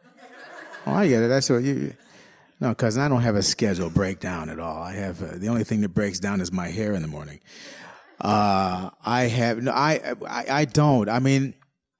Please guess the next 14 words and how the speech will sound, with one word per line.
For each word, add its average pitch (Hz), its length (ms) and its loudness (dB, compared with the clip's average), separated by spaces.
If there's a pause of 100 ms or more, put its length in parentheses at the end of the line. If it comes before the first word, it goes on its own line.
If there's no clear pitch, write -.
(760)
you 139 180 4
know, 131 120 4
the, 117 140 2
the 110 140 0
mentoring 123 520 4
thing, 107 500 0
I, 95 720 -8
I, 101 100 -2
I 110 40 -2
love 107 420 0
the 107 100 0
idea 104 420 0
of 92 80 0
it, 87 280 -6